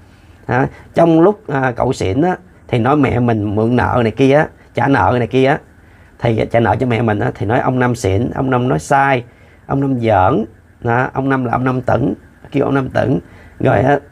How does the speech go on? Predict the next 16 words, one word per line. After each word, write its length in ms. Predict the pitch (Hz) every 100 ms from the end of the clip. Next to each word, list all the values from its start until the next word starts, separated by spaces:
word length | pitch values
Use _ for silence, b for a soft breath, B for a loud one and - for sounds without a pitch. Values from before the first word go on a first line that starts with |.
| - -
tới 100 | 165
lúc 180 | 202
mà 80 | 139
ông 120 | 131
Năm 180 | 135 131
mà 100 | 120
cho 320 | - 127 127
cái 140 | 131 160
gì 240 | 143 101 98
á, 160 | - b b b
là 320 | 113 95 92 120
di 140 | 147
nguyện 340 | 131 110 117
của 80 | 127
ông 120 | 139
Năm. 200 | 135 127